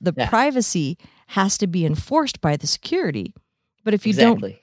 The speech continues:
Speaker 1: get the privacy part, then, then you're secure. What are you securing?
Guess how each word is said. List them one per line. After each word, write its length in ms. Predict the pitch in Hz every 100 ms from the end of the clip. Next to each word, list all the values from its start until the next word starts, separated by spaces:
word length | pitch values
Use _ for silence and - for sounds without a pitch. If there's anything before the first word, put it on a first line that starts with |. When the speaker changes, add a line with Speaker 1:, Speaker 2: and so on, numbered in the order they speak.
| _
Speaker 1:
get 160 | - -
the 80 | 190
privacy 520 | - 220 320 302 196
part, 360 | - 175 202 -
then, 300 | 190 185 -
then 180 | 196 185
you're 120 | 185
secure. 300 | 175 - -
What 180 | 190 220
are 100 | 233
you 160 | 240 247
securing? 560 | - - 415 440 139